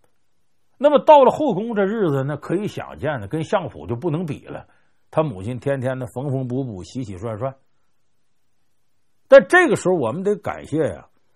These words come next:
就说上官婉儿所在那个年代，大唐是一个比较开放、男女相对平等，而且重视教育的朝代。那个时候，大唐的教育不光是针对男的，也针对女的。尤其是后宫呢，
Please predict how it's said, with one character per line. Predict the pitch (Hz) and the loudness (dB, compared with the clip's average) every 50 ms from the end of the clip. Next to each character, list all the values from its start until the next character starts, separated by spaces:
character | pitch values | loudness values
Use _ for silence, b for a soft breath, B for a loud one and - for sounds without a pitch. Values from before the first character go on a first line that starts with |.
| _ _ | _ _
就 | - 196 180 | -2 0 0
说 | 165 190 | 0 0
上 | - - 247 214 196 | 0 2 0 2 2
官 | 202 214 202 | 0 -2 -2
婉 | 175 | -2
儿 | 98 120 160 170 | -4 -4 -6 -6
所 | - - - 82 90 | -6 -8 -12 -12 -6
在 | - 175 165 143 | -4 -2 -2 -2
那 | 139 | -4
个 | 135 | -8
年 | 123 98 78 73 92 131 | -10 -10 -14 -14 -14 -10
代， | 143 143 117 95 - | -10 -8 -10 -8 -8
大 | - 185 160 | -6 -6 -6
唐 | - - 85 82 143 139 | -8 -10 -12 -14 -14 -14
是 | - 160 143 120 | -10 -8 -8 -6
一 | 120 127 | -6 -6
个 | 131 123 B B B B B _ | -8 -10 B B B B B _
比 | 127 160 226 | -6 -4 -2
较 | 196 143 101 | -2 -4 -4
开 | - - - 147 139 139 | -6 -6 -6 -4 -4 -4
放、 | 135 139 156 131 - _ _ _ _ _ | -2 -2 -4 -4 -6 _ _ _ _ _
男 | _ 117 120 139 202 220 | _ 0 2 2 2 0
女 | 185 113 90 | -2 -8 -10
相 | - - - 196 202 214 214 | -12 -4 0 0 0 0 0
对 | 180 220 196 | -2 -4 -4
平 | 123 - - 120 131 | -4 -6 -8 -8 -8
等， | 113 92 | -8 -8
而 | 87 135 175 | -8 -8 -8
且 | 156 - 92 - | -8 -10 -14 -14
重 | - - 202 170 | -14 -12 -12 -12
视 | 123 - 131 | -12 -14 -14
教 | - - 247 269 220 107 | -10 -10 -10 -10 -10 -12
育 | 80 78 | -14 -16
的 | 76 80 | -18 -18
朝 | 76 - - - - | -20 -20 -20 -18 -16
代。 | - - - _ _ _ _ _ _ _ _ _ _ _ _ _ _ _ _ _ _ _ _ | -16 -18 -18 _ _ _ _ _ _ _ _ _ _ _ _ _ _ _ _ _ _ _ _
那 | - 233 349 339 | -2 0 0 2
个 | 240 185 | 2 2
时 | - - 120 120 | 0 0 -4 -4
候， | 107 123 - - _ _ _ _ _ _ | -4 -4 -6 -8 _ _ _ _ _ _
大 | - 220 185 | 0 2 2
唐 | 131 110 135 170 | 0 0 -4 -6
的 | 185 170 | -6 -4
教 | - - 202 180 151 | 0 2 2 2 2
育 | 143 | 0
不 | 135 - 180 | -2 -6 -8
光 | 156 160 160 160 | -4 -4 -4 -4
是 | 131 131 | -6 -6
针 | - 160 147 | -8 -8 -6
对 | 151 160 | -6 -8
男 | 117 85 69 67 85 104 | -8 -10 -12 -12 -14 -14
的， | 113 | -12
也 | 98 95 | -12 -10
针 | 104 - 165 156 | -8 -8 -6 -6
对 | 170 180 | -6 -6
女 | 147 110 - - - 78 | -6 -8 -10 -14 -20 -20
的。 | 80 - _ b b b b b b b | -20 -20 _ b b b b b b b
尤 | - 147 214 302 294 | 0 2 2 2 2
其 | - - 240 | 0 -2 -4
是 | 208 226 | -4 -4
后 | - - - 247 165 | -4 -4 -4 -6 -4
宫 | 135 165 165 170 170 | -4 -6 -6 -8 -8
呢， | 160 143 | -10 -14